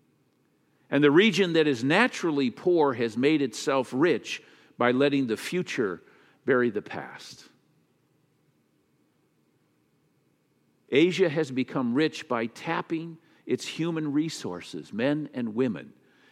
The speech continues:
and giving them the tools to realize their potential. Rival sects and tribalisms of the past, however, continue to divide and destroy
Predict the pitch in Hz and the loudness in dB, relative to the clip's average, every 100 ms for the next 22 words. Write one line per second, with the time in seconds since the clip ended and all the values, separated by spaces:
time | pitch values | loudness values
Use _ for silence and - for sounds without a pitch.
0 | _ 104 113 101 180 202 175 160 165 131 | _ -6 -4 4 4 4 -2 -2 -2 -4
1 | - - 190 147 120 110 - 123 110 151 | -6 -4 0 2 0 -4 -6 -4 -2 2
2 | 165 147 123 120 104 104 135 139 127 127 | 2 2 0 -2 -6 -4 -2 -2 -2 -4
3 | 117 - 254 - - - _ _ _ _ | -6 -6 -6 -6 -10 -16 _ _ _ _
4 | _ _ _ _ _ _ _ _ _ _ | _ _ _ _ _ _ _ _ _ _
5 | _ _ _ _ _ _ _ _ _ _ | _ _ _ _ _ _ _ _ _ _
6 | _ _ _ _ - 135 175 165 156 135 | _ _ _ _ 2 4 4 4 0 -4
7 | - - 139 - - - - 120 117 - | -6 -4 -4 -6 -12 -14 -12 -8 -6 -4
8 | - 190 151 131 127 117 113 107 - 120 | 0 2 2 2 0 -2 -4 -6 -6 -8
9 | 113 107 - 190 156 117 113 - 120 110 | -6 -8 -2 2 2 0 -4 -10 -4 0
10 | 117 113 113 - 117 - 156 151 139 120 | 0 0 -4 -4 -6 -4 -4 -2 -6 -6
11 | 110 98 120 131 131 131 - 110 107 107 | -6 -4 0 0 2 0 -2 -10 -8 -8
12 | - - 139 117 82 80 | -10 -4 -2 -2 -2 -8